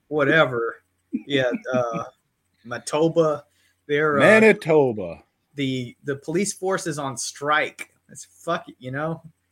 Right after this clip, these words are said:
Speaker 1: So the criminal elements takes this, uh,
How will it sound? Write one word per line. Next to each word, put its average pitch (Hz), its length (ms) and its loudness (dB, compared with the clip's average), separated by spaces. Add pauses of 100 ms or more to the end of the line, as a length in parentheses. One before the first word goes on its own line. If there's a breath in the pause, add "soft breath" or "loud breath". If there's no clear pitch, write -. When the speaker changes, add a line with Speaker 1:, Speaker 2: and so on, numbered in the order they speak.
(140)
Speaker 1:
So 127 500 -4 (300)
the - 80 -12
criminal 180 600 -2
elements 151 580 -4 (200)
takes 151 360 -6
this, 147 360 -6
uh, 120 340 -6